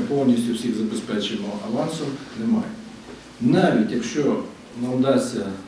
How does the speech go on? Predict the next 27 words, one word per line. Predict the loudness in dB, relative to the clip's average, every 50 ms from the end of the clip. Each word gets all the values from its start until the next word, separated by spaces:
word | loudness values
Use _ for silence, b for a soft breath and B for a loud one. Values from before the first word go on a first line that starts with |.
| -8 -6
наповнити | -4 -2 0 4 4 6 6 4 2 0 -2 -2
цей | -2 -2
бюджет | 0 0 0 0 2 2 0 0 0 -2
зараз, | -4 -4 -4 -6 -8 -12 -14 B B B B B B B B B B B B -20 -20 -18 -12 -10 -8
е, | -6 -6 -6 -6 -6 -6 -6 -6 -6 -6 -4 0 2
і |
виплатити | 2 4 4 4 4 4 2 0 0 -2 0
аванс, | 0 2 2 4 2 2 2 0 -2 0
то | 2 4
на | 6 6 6 6 6 6
заробітну | 6 6 6 6 4 4 2 2 0
плату | 0 0 0 0 2 2 2 0 0 -2 -2 -6 -8 -12 -14 -14 -14 -10 -6
грошей | -6 -4 0 0 0 0
точно | 0 0 0 0 0 0 -2 -6 -8
не | -8
буде. | -8 -6 -6
Су-, | -4 0 2 2 6 6
дуже | 8 8 8
сумнівне | 6 4 2 4 4 6 6 6 6 6
питання, | 4 2 0 0 0 0 2 2 2 0
що | 0 0 0
ми | 0 0
зможемо | 2 2 2 2 4 4 4 4 4 4
до | 2
кінця | 0 0 0 -2 0 0
року | 0 0 0 -2 -2 0 2
розрахуватися | 2 4 2 2 2 2 2 2 2 2 0 -2 -4 -4